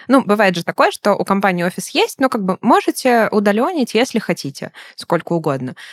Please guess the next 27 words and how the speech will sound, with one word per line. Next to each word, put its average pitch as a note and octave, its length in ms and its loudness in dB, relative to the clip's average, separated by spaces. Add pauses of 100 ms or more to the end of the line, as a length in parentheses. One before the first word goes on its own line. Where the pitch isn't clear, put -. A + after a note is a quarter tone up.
(140)
Но A3+ 380 2
мне A3+ 280 4
все-таки F#3 400 -2
кажется, - 480 -4
что G#3 460 0
в F#3+ 100 0
офис G3 180 2
ходить F3 300 -4
важно, D4 280 0
если G#3+ 300 0
есть F#3+ 460 0
куда F#3 240 0
прийти. - 340 -6
Если G3 260 -2
офиса G#3+ 360 -4
нет, F#3 280 -2
и - 40 -6
вы E3 100 -4
полностью F3+ 480 -2
удаленные, F3 480 0
то - 80 -8
хотя G#3 220 -4
бы F#3 80 -4
собираться, F3+ 520 -2
например, E3+ 380 -4
в - 40 -20
коворкингах, F#3+ 720 0